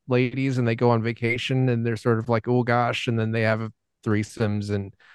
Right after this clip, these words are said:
ridiculous stuff happens, and it's, it's very funny and charming. And the box office was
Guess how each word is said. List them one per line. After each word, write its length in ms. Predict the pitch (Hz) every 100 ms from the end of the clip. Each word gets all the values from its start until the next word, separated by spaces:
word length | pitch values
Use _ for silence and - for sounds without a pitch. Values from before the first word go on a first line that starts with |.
| _ _
ridiculous 560 | 120 110 113 117 110 101
stuff 280 | - 113 -
happens, 680 | 104 87 _ _ 101 110 -
and 80 | 120
it's, 240 | 110 - _ -
it's 240 | 151 -
very 280 | - 196 147
funny 400 | 131 135 120 117
and 300 | 110 107 107 - _ _ _ _ _
charming. 500 | - - 117 107 104 101
And 120 | 113
the 60 |
box 260 | 117 151 -
office 320 | 143 143 127
was 240 | 117 107